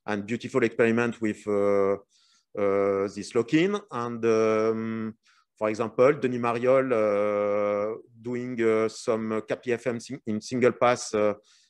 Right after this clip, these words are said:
in C E A, Grenoble, and also Michel Ramonda, uh, doing a bimodal experiment and contact resonance,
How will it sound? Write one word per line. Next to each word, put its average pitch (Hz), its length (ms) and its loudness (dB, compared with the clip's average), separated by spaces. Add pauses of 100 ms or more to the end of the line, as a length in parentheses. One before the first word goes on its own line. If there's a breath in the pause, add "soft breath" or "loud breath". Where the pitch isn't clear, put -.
in 110 140 -6
C 113 160 -2
E - 20 6
A, 135 260 6
Grenoble, 151 600 2 (340 loud breath)
and 117 120 -4
also 120 360 -2
Michel 143 300 -6
Ramonda, 127 880 4
uh, - 20 4 (100)
doing 139 400 -4
a 117 320 4
bimodal 135 720 -2
experiment 139 800 -4
and 117 240 -8
contact 131 460 -4
resonance, 127 680 0